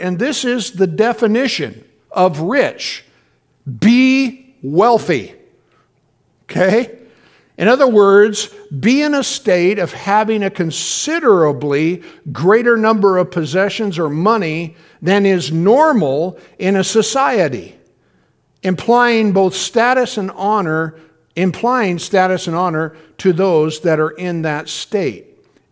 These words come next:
It means to gain wealth, become rich. Another way to say it is, is to have a full supply.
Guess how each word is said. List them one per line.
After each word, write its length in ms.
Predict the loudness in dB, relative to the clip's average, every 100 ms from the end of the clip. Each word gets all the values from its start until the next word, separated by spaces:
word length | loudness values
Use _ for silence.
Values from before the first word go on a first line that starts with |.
| 0
It 200 | 2 2
means 400 | -4 -4 -6 -6
to 100 | -4
gain 320 | -2 -2 -2
wealth, 480 | -2 -4 -8 -16 _ -14
become 400 | -10 -6 -6 -2
rich. 540 | -2 -2 -8 -16 -16 _ _ _ _ _
Another 320 | -4 0 2 2
way 160 | 0
to 100 | -2
say 300 | -4 -2 0
it 80 | -2
is, 260 | -4 -6 -8
is 160 | -12
to 100 | -10
have 240 | -8 -8 -10
a 60 |
full 300 | -10 -8 -8
supply. 580 | -10 -12 -10 -10 -12 -18